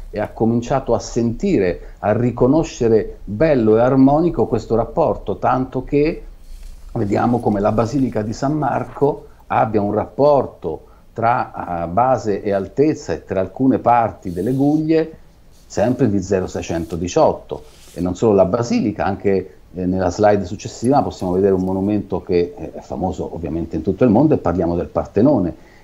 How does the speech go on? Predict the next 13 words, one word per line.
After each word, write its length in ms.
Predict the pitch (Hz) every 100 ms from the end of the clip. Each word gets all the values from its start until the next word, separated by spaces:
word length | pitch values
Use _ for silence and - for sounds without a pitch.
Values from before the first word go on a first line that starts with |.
| -
Il 120 | 107
lato 340 | 120 147 113
più 200 | 98 143
corto 580 | - 127 147 151 - 170
è 140 | 113 101
grande 600 | 110 107 120 127 139 143
lo 180 | 101 95
zero 300 | 98 101 120
seicentodiciotto 960 | 92 87 104 104 92 117 107 98 -
del 160 | 113 92
lato 220 | 82 87
più 120 | 82
lungo. 560 | 92 180 175 - 69 -